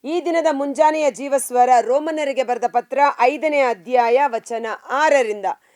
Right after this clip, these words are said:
ನಿನ್ನೆ ಐದನೇ ದಿನ ಪ್ರಾರಂಭ ಮಾಡಿದೆವು, ಅದರ ಮುಂದುವರಿದ ಭಾಗವನ್ನ ನೋಡುವ. ನಾವು ಪಾಪದಿಂದ ದುರ್ಬಲರಾಗಿದ್ದಾಗಲೇ ನಿಯಮಿತ ಕಾಲದಲ್ಲಿ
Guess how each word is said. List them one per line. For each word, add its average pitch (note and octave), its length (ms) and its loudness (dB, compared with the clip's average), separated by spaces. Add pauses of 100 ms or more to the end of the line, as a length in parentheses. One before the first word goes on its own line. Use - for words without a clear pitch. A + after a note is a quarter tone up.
(320)
ನಿನ್ನೆ C4 280 -2
ಐದನೇ C4+ 480 0
ದಿನ C4 180 -4
ಪ್ರಾರಂಭ B3+ 420 0
ಮಾಡಿದೆವು, C4 640 -2
ಅದರ A3+ 380 -4
ಮುಂದುವರಿದ A#3+ 560 -2
ಭಾಗವನ್ನ A3+ 520 -2
ನೋಡುವ. C#4 400 0 (2500)
ನಾವು D4+ 760 0 (580)
ಪಾಪದಿಂದ E4 760 2 (240)
ದುರ್ಬಲರಾಗಿದ್ದಾಗಲೇ D4 1900 2 (500)
ನಿಯಮಿತ F4 720 -2 (100)
ಕಾಲದಲ್ಲಿ A#3 1200 0